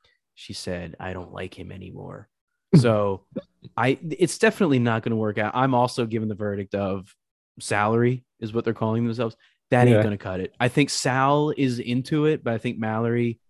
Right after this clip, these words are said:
Speaker 1: is not into it. And that is
Speaker 2: Mm-hmm.
Speaker 1: swaying the tides for me. They're not gonna work out
Speaker 2: Mm.
Speaker 1: either.
Speaker 2: Okay. Yeah. At first,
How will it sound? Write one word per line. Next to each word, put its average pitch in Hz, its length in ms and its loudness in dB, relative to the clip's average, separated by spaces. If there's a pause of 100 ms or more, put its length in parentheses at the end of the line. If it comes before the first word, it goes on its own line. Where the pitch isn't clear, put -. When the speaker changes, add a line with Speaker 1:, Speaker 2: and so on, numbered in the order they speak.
(160)
Speaker 1:
is 101 100 -8
not 104 220 -2
into 117 300 0
it. 120 200 2
And 104 180 -2
that 120 280 2
is 104 160 6
Speaker 2:
Mm-hmm. 101 80 8 (100)
Speaker 1:
swaying 113 380 -2
the 98 80 -8
tides 107 380 -2
for 131 160 -6
me. 131 280 -2 (280)
They're 127 100 4
not 113 160 6
gonna 113 160 8
work 113 140 8
out 104 180 6
Speaker 2:
Mm. 101 40 4
Speaker 1:
either. 113 200 -4 (1900)
Speaker 2:
Okay. 98 340 2 (260)
Yeah. 104 320 6 (600)
At 139 260 6
first, 175 400 10